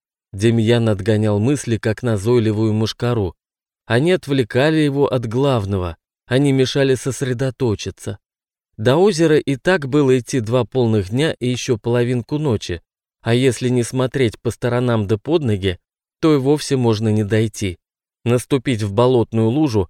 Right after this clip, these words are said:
одну из тех, которые всё чаще встречались в местах, что годами оставались сухими и твёрдыми, такими, как должно лесу.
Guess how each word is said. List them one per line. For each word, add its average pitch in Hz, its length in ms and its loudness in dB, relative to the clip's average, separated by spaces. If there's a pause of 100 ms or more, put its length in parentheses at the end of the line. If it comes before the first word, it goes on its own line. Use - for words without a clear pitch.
одну 113 360 0
из 110 160 -2
тех, 147 260 0 (220)
которые 156 420 2
всё 131 220 0
чаще 156 400 -2
встречались 123 680 -2
в 117 80 -2
местах, 123 580 -2 (220)
что - 240 0
годами 131 480 2
оставались 120 640 0
сухими 131 560 -2
и 139 60 0
твёрдыми, 98 640 0 (360)
такими, 135 440 0
как 104 240 -2
должно 113 400 0
лесу. 110 460 -4